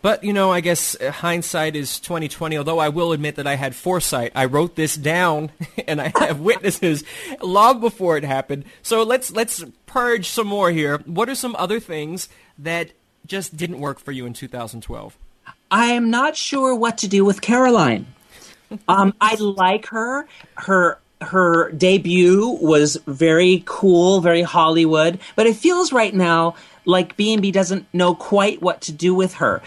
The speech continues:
Speaker 2: Throwing her suddenly into, you know, the whole thing with Bill and his secret about Deacon, it just feels forced. It, it's not, it's not, um, Lindsay Godfrey's fault. It's just,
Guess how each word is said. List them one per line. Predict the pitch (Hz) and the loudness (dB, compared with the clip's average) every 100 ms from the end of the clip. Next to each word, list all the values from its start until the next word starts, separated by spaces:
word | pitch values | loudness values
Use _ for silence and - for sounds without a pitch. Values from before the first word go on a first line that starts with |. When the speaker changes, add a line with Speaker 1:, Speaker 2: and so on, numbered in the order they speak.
| - | -16
Speaker 2:
Throwing | - 185 180 208 208 | -2 2 4 4 2
her | 196 180 | 2 0
suddenly | - 185 180 180 175 170 160 - | 0 0 0 -2 0 0 -2 -2
into, | 156 165 - 175 156 151 147 - - - | -2 -2 2 4 6 4 0 -8 -10 0
you | 156 | 4
know, | 156 | 4
the | 147 160 | 4 2
whole | 175 170 165 156 151 - _ _ _ 151 | 4 6 4 2 0 -8 _ _ _ -8
thing | - 190 | -2 2
with | 170 135 127 | 2 0 2
Bill | 175 175 160 151 147 | 4 4 4 2 0
and | - 143 139 135 | -2 -4 -4 -4
his | 147 156 - | -6 -4 -2
secret | 180 170 160 | -2 2 2
about | 139 143 139 | 2 2 0
Deacon, | 170 190 175 139 127 - - - | 0 0 2 0 0 -4 -12 -6
it | 208 - | -2 2
just | 262 - | 2 0
feels | - 240 233 226 185 - - - _ _ | 2 4 6 4 2 -4 -6 -12 _ _
forced. | - - 269 - - - - - _ _ | -6 2 4 2 -2 -8 -10 -20 _ _
It, | 170 208 | -2 0
it's | 208 208 | 0 2
not, | 220 240 - | 2 2 -2
it's | 190 190 | -6 -4
not, | 220 - _ 170 | -4 -4 _ -2
um, | 185 175 165 - - _ | -2 -2 -6 -12 -20 _
Lindsay | 175 185 196 175 | -6 0 2 2
Godfrey's | 185 226 220 - | 2 0 -2 -2
fault. | 185 143 - | 0 0 0
It's | 165 160 - | -4 -4 -2
just, | 180 170 - - | 0 0 -2 -8